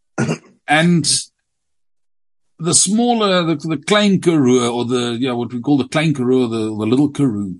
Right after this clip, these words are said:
Speaker 2: the southern section of the Karoo, south of the Swartbergs, have got this enduring legend where many locals claim to have seen this mermaid in little rock pools in the mountain, combing her hair, et cetera, et cetera.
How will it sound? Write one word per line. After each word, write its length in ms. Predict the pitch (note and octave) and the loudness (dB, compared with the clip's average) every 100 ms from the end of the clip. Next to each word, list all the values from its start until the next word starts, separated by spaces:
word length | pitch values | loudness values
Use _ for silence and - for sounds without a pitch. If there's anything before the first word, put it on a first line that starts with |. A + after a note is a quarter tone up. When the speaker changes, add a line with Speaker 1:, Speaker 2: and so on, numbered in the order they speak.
| _ | _
Speaker 2:
the 220 | - A2+ | -10 -6
southern 400 | A#2 - D3 F3 | -4 -2 0 -2
section 340 | D3 C#3 - A#2+ | -2 -2 -4 -6
of 80 | G#2 | -6
the 80 | |
Karoo, 340 | G2 A2+ G#2 G2+ | -8 -6 -4 -2
south 320 | G2 C#3 C#3 | -2 -2 -2
of 80 | D3 | -6
the 60 | A2 | -8
Swartbergs, 720 | - A2 - A2+ G2 D#2+ - _ _ _ _ _ _ | -6 -8 -8 -10 -10 -10 -16 _ _ _ _ _ _
have 140 | - A#2 | -8 0
got 200 | D#3+ - | 0 0
this 180 | D3 C#3+ | -4 -2
enduring 720 | C3 G#2 G2 C#3 F3+ F#3 C#3+ F#2+ | -2 -2 0 2 4 2 2 2
legend 440 | B2+ A#2+ A#2 G#2+ G#2 | 0 0 -2 -4 -4
where 280 | G#2+ G#2+ G#2 | -4 -4 0
many 300 | A#2+ F3 F3 | 2 2 2
locals 840 | G#2 B2 B2+ B2 A#2 F2+ - - _ _ _ _ _ _ _ _ _ _ _ | 2 0 0 -2 -4 -6 -10 -12 _ _ _ _ _ _ _ _ _ _ _
claim 480 | F3+ G3 G3+ F#3+ E3 | 0 2 4 4 4
to 160 | D#3+ C#3+ | 2 2
have 200 | C3+ B2 | 0 0
seen 460 | - D#3 D#3 D3 | -2 0 0 2
this 320 | B2+ B2 - A#2 | 2 2 -2 -2
mermaid 760 | A#2 C#3+ D#3 D3 B2+ A2+ G2 - _ - | 0 2 2 0 0 -2 -6 -10 _ -2
in 160 | C3 C3+ | 0 2
little 240 | C3+ A#2 | 2 2
rock 300 | B2+ C3+ - | 2 0 -2
pools 300 | D3 C#3 A2+ | 2 2 2
in 120 | A#2+ | -2
the 80 | G#2+ | -4
mountain, 600 | G#2 A2 A#2 B2 G#2+ G2+ F2+ | -4 -2 -4 -4 -4 -4 -4
combing 360 | A#2 A#2+ A#2+ A2+ | -2 0 2 0
her 160 | G#2 | -2
hair, 340 | F#2 G2+ A2 G2+ | -4 -6 -4 -6
et 120 | F#2 | -6
cetera, 300 | G#2+ - G2+ | -10 -8 -10
et 80 | F2+ | -8
cetera. 440 | A2 F#2 G#2 D2+ | -8 -6 -8 -10